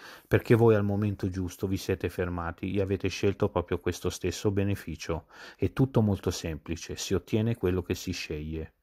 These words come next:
Nella realtà vige una legge immutabile. La legge dice: se ci si lascia guidare dal principio del beneficio, nella vita si produrranno sempre meno eventi che causano danno.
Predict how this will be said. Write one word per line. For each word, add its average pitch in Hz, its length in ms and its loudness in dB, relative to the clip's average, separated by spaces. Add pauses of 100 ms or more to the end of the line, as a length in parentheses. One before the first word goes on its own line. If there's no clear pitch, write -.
(560)
Nella 127 300 6
realtà 90 640 0
vige 107 280 0
una 104 180 2
legge 95 260 0
immutabile. 80 800 -4 (320)
La 104 160 4
legge 113 340 6
dice: 85 500 -6 (220)
se - 260 0
ci - 160 -8
si - 180 -2
lascia 101 300 2
guidare 92 460 2
dal 90 160 4
principio 92 480 0
del 90 120 2
beneficio, 85 800 -4
nella 92 300 0
vita 101 320 -2
si 95 160 -4
produrranno 87 640 0
sempre 107 480 -2
meno 92 240 0
eventi 95 560 0
che - 180 -8
causano 98 600 0
danno. 76 540 -6